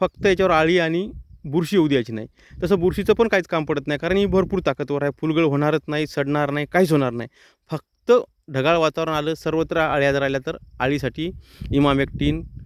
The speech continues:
अं, प्रत्येक वेळेस फवारायचं, फक्त शेवटची फवारणी कोराजेन घ्यायची, बाकी तुम्हाला टॉनिक टाकायची गरज नाही,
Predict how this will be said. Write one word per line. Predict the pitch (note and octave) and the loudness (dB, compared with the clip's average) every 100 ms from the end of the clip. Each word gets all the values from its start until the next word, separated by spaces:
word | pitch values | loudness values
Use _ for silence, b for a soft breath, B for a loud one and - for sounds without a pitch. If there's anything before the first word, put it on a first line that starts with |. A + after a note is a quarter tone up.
| - - | -12 -12
अं, | - - B2 B2 A#2+ | -12 -12 -6 -4 -4
प्रत्येक | A#2 C3+ C3+ C#3+ | -2 -2 -2 -2
वेळेस | C#3+ - | -2 -2
फवारायचं, | C3 B2+ B2 B2 D3+ | 0 2 0 -2 -6
फक्त | C#3 E3+ | -6 -4
शेवटची | C#3+ C3+ C#3+ D3+ | 0 0 0 -2
फवारणी | C3+ C3 C3+ | -2 -2 -2
कोराजेन | E3+ A3 C#3 A2+ | 2 4 4 0
घ्यायची, | G#2 G2 - | -4 -10 -6
बाकी | A#2+ A#2+ E3 | -4 -2 -4
तुम्हाला | - D3 C#3+ | -6 -4 -4
टॉनिक | C#3+ C3+ C#3 C3+ | -2 -2 -2 -2
टाकायची | C3+ B2+ B2+ | -2 -2 -2
गरज | B2+ B2+ B2 | -2 -2 -2
नाही, | B2+ C3+ | -4 -6